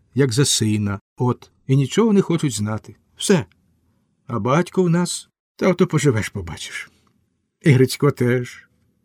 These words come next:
Ого, і жартома. Бог тобі братика дав, і ти не будеш шкодувати". Підожди.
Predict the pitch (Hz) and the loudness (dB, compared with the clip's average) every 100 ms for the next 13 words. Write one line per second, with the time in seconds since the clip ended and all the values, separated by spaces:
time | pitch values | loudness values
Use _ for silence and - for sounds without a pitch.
0 | _ - - - 285 - 151 196 180 _ | _ -14 -6 -2 -2 -2 0 0 -2 _
1 | _ _ - 123 135 123 127 117 123 127 | _ _ -2 0 0 0 -2 0 -2 -6
2 | _ - - - - _ _ - 139 160 | _ -20 -20 -20 -20 _ _ -8 4 8
3 | 214 - 190 190 165 156 170 185 175 175 | 8 6 2 4 4 4 4 2 2 2
4 | 127 101 90 - _ _ _ _ - 143 | 2 -4 -8 -14 _ _ _ _ -2 2
5 | 165 151 147 135 127 - 139 131 113 110 | 4 4 2 0 -2 -4 -4 -2 -2 -4
6 | - - _ _ _ - - _ _ _ | -8 -18 _ _ _ -20 -20 _ _ _
7 | _ - 98 120 113 73 | _ -12 -8 -8 -8 -12